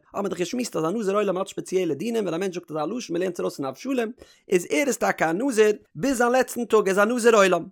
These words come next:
אבער א נזיר עולם האט ספעציעלע דינים, טאקע. ער מעג מייקל בשר זיין, ער מעג זיך שערן די האר פון צייט צו צייט, די דינים, וואס מען האט געזען. אבער וואס איז דא, מיר זאגט דער ברייתא, וואס איז דא, מען האט נישט געזאגט, דער לושן.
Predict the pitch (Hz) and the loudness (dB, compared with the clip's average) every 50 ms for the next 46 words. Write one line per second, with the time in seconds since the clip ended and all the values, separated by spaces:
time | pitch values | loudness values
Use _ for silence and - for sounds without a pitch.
0 | _ _ - 143 156 147 131 175 214 208 143 160 208 233 196 202 170 170 175 196 | _ _ 4 4 6 6 6 4 2 2 2 0 0 2 4 4 6 6 4 4
1 | 185 175 - - - 226 202 - 220 220 226 240 220 240 294 285 277 269 - 233 | 4 0 0 -2 -4 -8 -4 2 4 4 6 4 4 2 2 0 2 4 4 4
2 | 220 214 - 180 - - _ _ - 160 160 156 151 151 151 147 147 143 143 139 | 4 4 0 -6 -10 -10 _ _ 0 0 2 2 2 0 0 -2 -2 -2 -2 -2
3 | 139 143 143 139 147 143 151 151 - 156 147 165 147 - 214 240 - 240 196 220 | -2 -2 -2 -2 -2 -2 -2 -2 -2 -2 -4 -2 0 4 6 6 6 6 4 4
4 | 220 208 190 180 170 - - 131 143 131 131 143 - - 151 143 139 147 147 180 | 4 4 2 2 -2 -6 -6 -4 -4 -4 -4 -6 -8 -4 -2 -2 0 0 0 0
5 | 269 269 - 247 214 - 226 214 196 202 196 185 - 202 185 180 175 - - 202 | -2 -2 -4 -4 -4 0 0 0 0 -2 -4 -6 -2 -2 -2 -2 -4 -8 -12 -12
6 | 214 220 277 277 269 233 - 240 240 - - 240 214 226 208 196 196 202 - _ | -8 -4 -2 -2 -2 -2 -4 -4 -4 -4 -2 0 0 2 0 0 -4 -6 -12 _
7 | - - 156 147 147 151 143 165 240 226 - 180 180 - - 180 180 170 170 160 | 0 0 2 2 2 2 2 2 -2 0 0 0 0 2 4 4 4 4 4 0
8 | 180 165 170 180 170 180 175 180 175 160 - - 117 107 - - 254 240 285 226 | -2 -2 -2 2 4 6 8 8 6 6 2 -4 -10 -10 -8 -8 -8 -6 -4 0
9 | - 233 226 233 - 220 214 - 240 269 262 - - 247 214 202 185 165 151 - | 0 0 0 0 -2 -4 -6 -4 -2 -2 -2 0 0 0 2 4 2 2 0 0
10 | - | -4